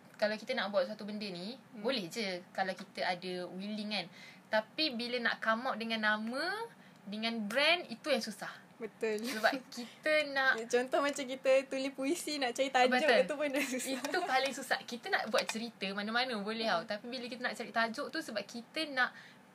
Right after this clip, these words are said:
Speaker 1: catch orang dengan
Speaker 2: Ah.
Speaker 1: satu sentence yang pendek tau. Lepas tu dia kata macam yang kita, dia kata dia nak nama yang,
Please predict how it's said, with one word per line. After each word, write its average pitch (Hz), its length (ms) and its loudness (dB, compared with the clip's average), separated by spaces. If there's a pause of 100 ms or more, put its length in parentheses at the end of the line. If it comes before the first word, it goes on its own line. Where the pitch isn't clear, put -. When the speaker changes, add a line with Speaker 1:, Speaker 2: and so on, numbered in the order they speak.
(200)
Speaker 1:
catch 233 300 2
orang 254 340 2
dengan 233 480 0 (460)
Speaker 2:
Ah. 240 120 -6
Speaker 1:
satu 214 220 0
sentence 247 420 0
yang 233 140 0
pendek 226 320 -4
tau. 160 240 -4 (600)
Lepas - 180 -8
tu 302 100 -6
dia 269 140 -4
kata 262 180 -2
macam 233 280 -6
yang 214 180 -4
kita, 214 360 -12 (460)
dia 202 200 -4
kata 247 180 -2
dia 269 140 -4
nak 226 180 0
nama 214 280 0
yang, 214 260 0